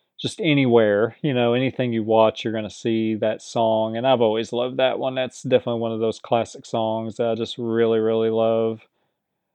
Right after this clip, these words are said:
Number four, Do They Know It's Christmas from Band Aid. Oh, goodness. If this song here,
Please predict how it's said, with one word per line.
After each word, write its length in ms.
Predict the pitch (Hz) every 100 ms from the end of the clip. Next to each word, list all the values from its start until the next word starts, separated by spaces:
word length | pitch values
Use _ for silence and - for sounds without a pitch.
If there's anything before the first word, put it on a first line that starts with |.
| _
Number 300 | 131 170 214
four, 800 | - - 151 175 151 113 101 110 - 131
Do 240 | 123 147
They 180 | 156 151
Know 360 | 135 131 131
It's 180 | 127 -
Christmas 760 | - - 131 - 110 107 - - -
from 220 | 113 107
Band 400 | 117 120 127 117
Aid. 520 | 107 104 117 131 123 _ _ _ _ _ _ -
Oh, 520 | 135 123 113 104 101 _ _ _
goodness. 520 | - 127 113 101 - 117
If 80 | - _ _ _ _ _ _ 143
this 420 | 131 135 180 -
song 420 | - 135 117 113
here, 680 | 104 127 127 113 104 104